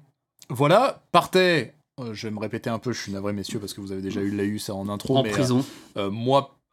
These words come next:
Speaker 1: bah, je, <laughs> alors en prison, je ne sais pas, euh, présumé... présumé innocent, comme on l'appelle.
Speaker 2: Exactement.
Speaker 1: Euh, je, je, je, je, je, ça, je sais pas, mais en tout cas, euh,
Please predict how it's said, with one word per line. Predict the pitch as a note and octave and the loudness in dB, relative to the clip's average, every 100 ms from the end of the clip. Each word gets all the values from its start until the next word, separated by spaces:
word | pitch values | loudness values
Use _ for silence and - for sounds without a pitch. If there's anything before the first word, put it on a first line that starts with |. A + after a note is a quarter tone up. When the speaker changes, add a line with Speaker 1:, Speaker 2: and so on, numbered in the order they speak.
| _ - - | _ -20 -16
Speaker 1:
bah, | C3+ G#2 A2+ G2+ | -4 2 2 2
je, | |
<laughs> | - | 2
alors | D#3 A#2+ A2+ | 2 2 0
en | |
prison, | A#2+ B2+ C3+ B2+ B2+ | 0 -2 0 0 0
je | |
ne | A#2 | -2
sais | A2+ A2+ | -4 -6
pas, | - D#3 G#3 F3 | 2 4 4 2
euh, | G#2+ G#2 G2 | -6 -10 -14
présumé... | - A2 A#2 B2 | -12 -8 -6 -6
présumé | - D#3 D#3 E3+ E3 | 2 6 8 8 8
innocent, | D3+ C3+ F#3+ | 6 6 4
comme | F3 C3 | 4 2
on | |
l'appelle. | A#2+ B2+ E3 | 2 2 2
Speaker 2:
Exactement. | B2 A#2 - - - G3+ D#3+ C#3+ | 2 -2 -6 -14 -12 -14 -2 2
Speaker 1:
Euh, | C3+ C3 B2 A#2 A2 A2 - | 4 6 4 4 2 -2 -4
je, | B2+ B2+ D3 | -2 -2 -2
je, | B2+ B2 A#2+ | 0 0 0
je, | A2 A#2 A2 | -2 -4 -4
je, | G2+ A2 - | -4 -8 -8
je, | B2 A#2 - | -8 -8 -6
ça, | - C3+ B2 | -4 -2 0
je | A#2+ | -2
sais | A#2 | 0
pas, | - D3+ | 2 4
mais | C#3+ G#2+ | 4 0
en | G#2+ | -2
tout | - | -4
cas, | C3+ C3 B2+ | 0 2 2
euh, | A2 G2+ | 0 -4